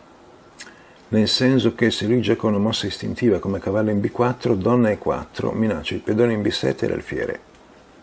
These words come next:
E diciamo che minaccio anche sto pedone, perché minacciato due volte il cavallo si sarebbe spostato.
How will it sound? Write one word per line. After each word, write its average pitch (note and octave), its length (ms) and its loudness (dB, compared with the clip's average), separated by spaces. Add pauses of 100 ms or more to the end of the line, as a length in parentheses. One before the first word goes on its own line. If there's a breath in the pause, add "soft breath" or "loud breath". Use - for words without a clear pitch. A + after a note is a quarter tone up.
(1040)
E C3+ 140 4
diciamo A2+ 380 2
che G2 100 -2
minaccio G#2 320 0
anche G#2+ 160 -4
sto - 160 -4
pedone, A#2+ 460 2
perché - 320 -4
minacciato E2+ 600 -6
due F2 200 -6
volte A2 300 2
il F2+ 60 -8
cavallo F#2+ 300 -4
si - 80 -10
sarebbe - 220 -6
spostato. - 840 -10